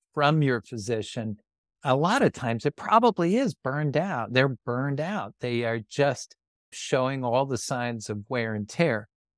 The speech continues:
But it doesn't change the fact of what the patient's experience is can be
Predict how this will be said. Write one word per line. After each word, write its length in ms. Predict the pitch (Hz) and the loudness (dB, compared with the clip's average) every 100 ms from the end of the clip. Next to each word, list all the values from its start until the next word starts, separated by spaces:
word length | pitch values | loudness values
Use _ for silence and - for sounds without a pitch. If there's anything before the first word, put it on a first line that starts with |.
| _ | _
But 60 | 175 | 4
it 60 | 185 | 8
doesn't 340 | 247 247 165 | 8 8 4
change 360 | - 240 285 202 | 2 4 4 4
the 100 | 127 | 2
fact 380 | - 120 120 - | 4 6 4 2
of 240 | 131 113 113 | 2 2 2
what 300 | 123 143 151 | 4 6 6
the 80 | 113 | 0
patient's 600 | - 196 240 - 127 - | -4 -2 0 0 -6 -8
experience 680 | - - - 117 107 101 - | -14 -12 -8 -6 -6 -10 -8
is 300 | 120 107 104 _ _ _ _ _ _ _ | -6 -6 -8 _ _ _ _ _ _ _
can 140 | 139 | 0
be 140 | 123 | 2